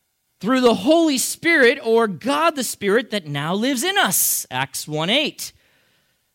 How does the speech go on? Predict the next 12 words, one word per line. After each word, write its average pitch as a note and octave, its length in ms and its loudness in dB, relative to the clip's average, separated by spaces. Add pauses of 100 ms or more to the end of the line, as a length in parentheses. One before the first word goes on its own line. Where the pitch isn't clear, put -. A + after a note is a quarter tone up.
(540)
that A3+ 340 2
can D4+ 680 2
and A#3 440 0
will C4 560 4 (120)
energize F#3 840 0
us G3 380 -2
and G#3 200 -2
sustain D4+ 840 0
us - 880 -4 (340)
in E4+ 340 4
and C#4 320 0
through A#3+ 800 0